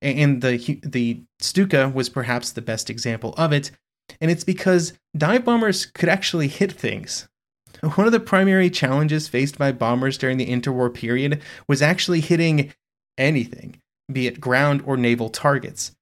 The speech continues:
It was just very challenging to drop bombs on a target when speed, elevation, wind conditions, and a whole host of other factors had to be taken into account. Problems that just grew larger as aircraft continued to need to fly faster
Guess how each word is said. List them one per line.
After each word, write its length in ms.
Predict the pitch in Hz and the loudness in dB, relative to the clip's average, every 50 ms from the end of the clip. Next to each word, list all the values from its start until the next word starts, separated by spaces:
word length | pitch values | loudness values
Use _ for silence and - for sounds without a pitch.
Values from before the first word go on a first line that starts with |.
| _ _ - | _ _ 0
It 60 | 170 | 2
was 100 | 190 190 | 2 2
just 140 | 208 196 - | 2 2 2
very 220 | 202 202 202 190 | 2 4 4 2
challenging 640 | 190 - - 175 165 165 190 190 175 139 127 120 117 | 0 0 0 0 2 4 4 2 2 2 0 -2 -4
to 120 | - 127 | -4 -8
drop 320 | 120 - 135 135 139 151 156 | -4 -2 0 0 0 0 0
bombs 260 | 147 143 143 143 - | 0 0 0 0 0
on 120 | 143 127 | 0 -2
a 40 | 123 | -2
target 480 | 120 - - - 127 131 131 143 131 120 | -4 -4 -2 0 0 0 0 -2 -2 -2
when 160 | 135 120 117 | -4 -4 -4
speed, 520 | 117 - - - - 151 160 165 165 165 | -4 -6 -6 -2 -2 0 0 0 0 0
elevation, 720 | - 127 123 113 113 113 127 139 143 143 - 151 143 135 113 | -2 -2 -4 -4 -2 -2 0 0 0 0 0 0 -2 0 0
wind 240 | 117 120 143 151 - | 0 0 0 0 0
conditions, 580 | 151 156 147 151 156 151 - 160 160 160 156 - _ - - - | 0 2 2 2 0 0 -2 -2 -2 -2 -4 -8 _ -20 -10 -6
and 120 | - 123 120 | -2 -2 -2
a 40 | 120 | -2
whole 300 | 120 - 156 156 151 151 | -2 -2 -2 -2 -2 -2
host 380 | 147 - 147 151 151 - - | 0 2 2 2 2 0 -2
of 40 | 123 | -4
other 220 | 110 127 127 117 | -2 -2 -2 -2
factors 600 | 117 - - 131 156 165 - - 117 120 117 - - - - - - | -2 -2 -2 -2 -2 -2 -2 -2 -4 -4 -4 -8 -12 -18 -20 -8 -4
had 180 | - 135 135 139 | -2 -2 -2 -2
to 40 | 143 | -2
be 100 | 165 147 | -4 -4
taken 340 | - - 120 120 120 113 | -4 -2 -4 -2 -2 -4
into 180 | 107 104 104 107 | -6 -6 -6 -6
account. 520 | 110 - - - 156 151 117 101 - - - _ _ _ _ _ | -8 -8 -2 0 0 0 0 -2 -6 -12 -20 _ _ _ _ _
Problems 420 | - - 175 180 180 196 190 180 151 | -4 0 2 4 4 6 4 4 4
that 140 | 170 151 - | 0 -2 0
just 300 | 147 160 165 160 - 147 | 0 0 0 0 -2 -4
grew 240 | - 165 170 160 147 | -2 0 2 2 2
larger 640 | 127 120 127 135 156 190 180 - 135 113 120 120 - - - _ | 0 0 2 2 2 2 2 0 -2 -4 -4 -6 -8 -14 -8 _
as 200 | - 143 139 - - | -2 0 0 0 -2
aircraft 540 | 156 160 165 165 - - 156 151 147 - - | -2 0 0 -2 0 0 0 0 0 -2 -2
continued 600 | - 143 143 - - 165 165 165 165 165 151 147 | -2 -2 -2 0 0 2 2 4 2 2 0 0
to 120 | - 143 | 0 0
need 240 | 139 143 147 143 135 | 2 2 0 0 0
to 80 | 131 123 | -2 -4
fly 280 | - - 131 120 120 | -4 -4 -2 -2 -2
faster 720 | 120 120 - 123 113 120 135 - - - 180 175 170 170 | -2 -4 -4 -4 -4 -4 -4 -6 -4 -2 -2 -2 -2 -2